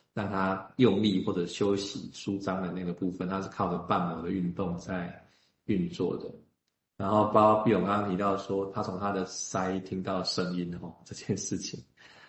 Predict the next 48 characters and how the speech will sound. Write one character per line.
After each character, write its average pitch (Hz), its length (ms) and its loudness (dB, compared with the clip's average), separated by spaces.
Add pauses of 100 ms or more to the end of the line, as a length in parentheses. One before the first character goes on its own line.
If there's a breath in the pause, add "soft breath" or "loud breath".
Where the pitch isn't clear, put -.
(120)
我 - 80 0
想 110 140 2
说， 135 120 4
那 139 140 4
我 92 100 2
们 90 120 2
如 120 100 6
果， - 400 0 (260)
当 131 140 6
然 123 80 8
这 139 80 8
很 113 140 2
难 92 180 -2
想 - 220 -4
象， 101 180 -4
然 87 180 -6
后 90 60 -8
我 87 60 -8
们 85 180 -8
没 90 140 -6
有 98 120 -6 (200)
特 101 160 -2
别 90 120 -2
的 87 160 -4
鳃， 92 520 -4
鳃 - 260 -4
在 98 140 -2
哪 87 240 -4
里 82 180 -6
这 87 60 -8
样。 85 120 -10 (380 loud breath)
但 117 140 0
如 123 80 4
果 107 100 6
从 98 180 -2
心 113 280 -2
脏 101 200 -2
的 95 60 -2
声 104 240 -6
音 104 80 -4
来 95 160 -4
想 90 240 -6
这 92 60 -8
件 95 160 -4
事 92 180 -8
情 90 180 -12
的 87 120 -10
话， 87 360 -10